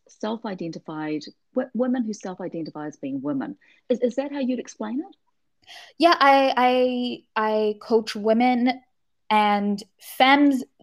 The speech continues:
Speaker 2: of all genders. Um, I decided that because I think anyone that, especially those who self-identify, but anyone who kind of falls into that femme or,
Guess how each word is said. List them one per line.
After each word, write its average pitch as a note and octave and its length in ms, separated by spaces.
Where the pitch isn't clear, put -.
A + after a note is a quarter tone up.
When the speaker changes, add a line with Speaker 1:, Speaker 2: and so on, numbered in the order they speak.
Speaker 2:
of A3 220
all G#3 180
genders. - 600
Um, F#3 680
I G3 880
decided G#3+ 920
that F3 480
because F#3 800
I G3 100
think G#3 400
anyone G3 920
that, E3+ 580
especially G#3 440
those F#3 160
who F#3+ 100
self-identify, F#3 800
but F3 140
anyone G3+ 300
who G3 100
kind F#3 200
of F3+ 80
falls F#3 380
into F3+ 240
that E3+ 360
femme F3 600
or, E3 420